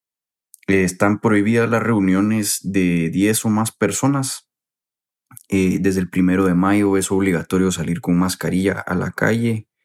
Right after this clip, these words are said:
Eh, al día de hoy hay cinco mil setecientas cinco muertes, ochenta y cuatro mil novecientos treinta y tres casos,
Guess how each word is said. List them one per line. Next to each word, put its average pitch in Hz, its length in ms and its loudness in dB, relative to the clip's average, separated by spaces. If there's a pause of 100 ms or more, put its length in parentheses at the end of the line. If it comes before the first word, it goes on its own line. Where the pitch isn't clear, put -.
(380)
Eh, 85 380 -2
al 82 240 -2
día 95 200 2
de 85 100 2
hoy 90 380 2
hay 85 500 0
cinco 98 280 -2
mil 104 200 2
setecientas 95 540 -2
cinco 101 300 -2
muertes, 101 720 -2 (520)
ochenta 87 480 -2
y 82 60 -2
cuatro 85 300 -2
mil 90 200 0
novecientos 87 560 -2
treinta 87 340 -2
y 87 60 -6
tres - 260 -2
casos, - 600 -4